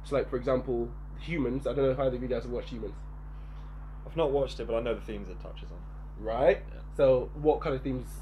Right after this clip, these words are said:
Speaker 1: have you heard of?
Speaker 2: Oh, it's, isn't it, like, coming down that whole rabbit hole of, like,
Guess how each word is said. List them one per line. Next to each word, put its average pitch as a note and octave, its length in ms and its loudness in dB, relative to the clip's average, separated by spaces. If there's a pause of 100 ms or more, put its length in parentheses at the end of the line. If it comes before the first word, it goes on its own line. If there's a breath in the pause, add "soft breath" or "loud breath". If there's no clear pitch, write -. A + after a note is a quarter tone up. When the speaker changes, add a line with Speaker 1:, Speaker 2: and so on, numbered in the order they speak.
Speaker 1:
have B2 140 -2
you A#2+ 300 -2 (120)
heard C3 180 2
of? A#2 100 -2 (360)
Speaker 2:
Oh, D3 160 6
it's, C#3 220 -2
isn't C#3 240 -6
it, B2+ 180 -2
like, A#2 220 -6
coming A2 260 -6
down G#2 260 -6
that G2+ 140 -8
whole G#2 240 -8 (460)
rabbit G2 240 -6
hole G2 300 -8
of, F#2+ 160 -10
like, F#2 160 -10